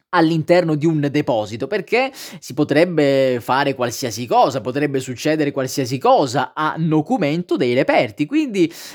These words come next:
è una scelta coraggiosa. Bene, la nostra, eh, signora che ha, eh, commentato, poi che cosa ha fatto?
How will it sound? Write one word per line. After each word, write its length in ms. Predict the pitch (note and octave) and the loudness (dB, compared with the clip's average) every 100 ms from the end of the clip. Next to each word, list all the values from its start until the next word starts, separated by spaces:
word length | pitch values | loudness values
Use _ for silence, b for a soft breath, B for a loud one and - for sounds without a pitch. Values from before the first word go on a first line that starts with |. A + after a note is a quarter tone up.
| B | B
è 60 | D4 | -2
una 120 | A3+ | 0
scelta 400 | F3 G#3+ E3+ C#3+ | 2 2 2 0
coraggiosa. 720 | C3 C#3 D3 B3 C#3+ A2 A#2+ | 0 0 2 2 2 0 0
Bene, 420 | D3 F3 A2+ G#2 b b b b - | 2 0 -2 -10 b b b b -6
la 120 | A#2+ | -2
nostra, 720 | D3+ G3 - D#3+ D3 C#3 A#2+ B B B B | 0 0 0 2 4 4 2 B B B B
eh, 480 | - B2+ B2 A#2+ A#2 | -6 -4 -2 -2 -4
signora 600 | G#2+ F3 E3+ B3 F3+ A2+ | -2 0 2 4 2 0
che 160 | A2+ D3+ | -2 2
ha, 200 | E3+ D3 B B | 2 2 B B
eh, 140 | - B2 | -12 -2
commentato, 920 | E3+ E3 F3 E3 F3+ B3 C#4+ C#4 G#3+ | 0 0 0 -2 2 2 2 2 2
poi 200 | F#3+ F#3 | 4 4
che 120 | E3 | 2
cosa 260 | D3+ C#3+ C#3+ | 0 -2 -2
ha 40 | |
fatto? 560 | - C3 G#2+ - A#2 | -4 -4 -6 -8 -14